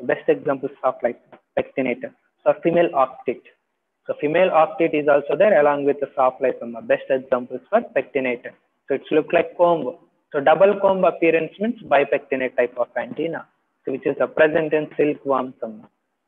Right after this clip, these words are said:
So I think in two thousand nineteen they asked this bit. So bipectinate type of antenna is present in which insect? So silkworms,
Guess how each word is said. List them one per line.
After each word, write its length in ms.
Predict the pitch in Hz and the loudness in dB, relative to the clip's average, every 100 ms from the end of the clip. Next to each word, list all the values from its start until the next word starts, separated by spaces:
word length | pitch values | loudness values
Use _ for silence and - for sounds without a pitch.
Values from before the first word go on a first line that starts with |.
| _ _ | _ _
So 80 | 135 | -2
I 100 | 127 | -2
think 260 | 135 151 147 | 0 -4 -2
in 160 | 143 143 | -2 -2
two 100 | 143 | 2
thousand 360 | 160 160 151 | 2 2 0
nineteen 480 | 147 151 180 180 147 | 0 0 2 2 2
they 80 | 135 | 4
asked 260 | 135 135 - _ | 2 2 -4 _
this 200 | 127 120 - | -6 -6 -6
bit. 160 | 123 - - _ _ _ _ _ | -10 -8 -14 _ _ _ _ _
So 80 | 131 | -2
bipectinate 680 | 143 165 175 175 170 165 165 | 0 2 0 0 -2 0 2
type 180 | 151 156 | 2 2
of 100 | 151 156 | 0 0
antenna 340 | 143 147 143 | 0 0 0
is 120 | 139 - | -2 -2
present 380 | - 135 143 135 | -2 0 -2 -2
in 160 | 135 131 | -2 0
which 160 | 127 - | -4 -4
insect? 540 | 127 123 117 - - - - _ _ - | -10 -8 -10 -10 -18 -20 -20 _ _ -8
So 80 | 135 - | -8 -2
silkworms, 580 | 160 160 156 143 131 | -2 -2 -2 -2 -2